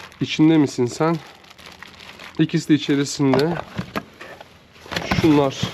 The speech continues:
normal ürünler. Bu da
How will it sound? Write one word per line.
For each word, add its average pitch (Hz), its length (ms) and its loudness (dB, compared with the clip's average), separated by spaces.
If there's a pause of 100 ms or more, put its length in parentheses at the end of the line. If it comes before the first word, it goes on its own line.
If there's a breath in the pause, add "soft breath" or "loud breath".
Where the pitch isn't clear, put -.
(120)
normal 147 400 2 (220)
ürünler. 147 540 2 (3750)
Bu 143 120 2
da 139 180 2